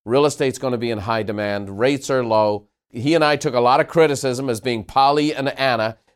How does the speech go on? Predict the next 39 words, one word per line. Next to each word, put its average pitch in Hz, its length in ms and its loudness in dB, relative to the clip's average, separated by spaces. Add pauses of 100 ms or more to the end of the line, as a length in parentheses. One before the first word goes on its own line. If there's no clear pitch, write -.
(120)
and 113 240 -4
too 147 280 0 (160)
optimistic. 131 840 -2 (120)
And 120 140 -4
it 120 80 -4
turned 160 240 0
out 131 240 2 (240)
that 123 260 0
the, 120 300 -4
as 110 180 -4
optimistic 151 640 0
as 127 140 -2
we 131 80 -4
were, 127 180 2
it 117 140 -4
even 117 160 -4
shot 127 440 -4
past 120 320 -6
what 110 160 -6
we 107 120 -8
said 95 240 -10
would 85 140 -10
happen. 76 320 -14 (480)
And 120 200 -4
with 160 220 0
that, 151 260 4
I'm 127 200 0
just 131 200 -4
so 160 180 0
excited 139 520 -2
to 110 340 -4
have, 123 440 0
uh, 107 220 -2 (200)
join 170 320 0
me 147 140 -2
on 123 160 -2
the 110 40 -6
broadcast 107 520 -2
today, 104 340 -4